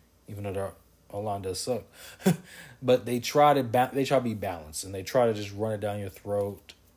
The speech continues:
um, get, and beat you in the trenches. So <sighs> I'm not seeing something I'd wanna draft Kenny Golladay at his current level at, in my opinion.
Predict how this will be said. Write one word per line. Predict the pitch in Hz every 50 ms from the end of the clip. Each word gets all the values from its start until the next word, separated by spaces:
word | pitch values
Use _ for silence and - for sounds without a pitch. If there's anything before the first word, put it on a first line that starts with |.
| _ _ _ _ _ _ -
um, | 87 90 90 90 90 95
get, | 92 110 - _ _ _ _ -
and | 95 92 92 90 - _ _ - - 113
beat | 113 110 110 -
you | - 110
in | 107 104
the | 98
trenches. | - - 139 120 107 - 87 87 87
So | - - - - 98 90 90 85 - _ _ - - _ _ _ _ _ _ _ _ _ _
<sighs> | - - - - - - - - - _ _ _ _ _ _ _ _ _ _ _ _ _ _ _ _ _ _ _ _ _ _ _ _ _ _ _ _ _ _ _ _ _ _ _ _ -
I'm | 120 120
not | 120 120 117 - -
seeing | - - 120 113 107 104
something | - 113 101 104 101
I'd | 98 98
wanna | 98 98 98 95
draft | 90 92 95 92 85 - _ _
Kenny | - 104 98
Golladay | 90 87 87 90 87 90 85 85
at |
his | 85 80
current | - - 85 82 80 80
level | 80 78 73 71 - -
at, | - -
in | 80 82
my | 80
opinion. | 80 - - 82 80 - -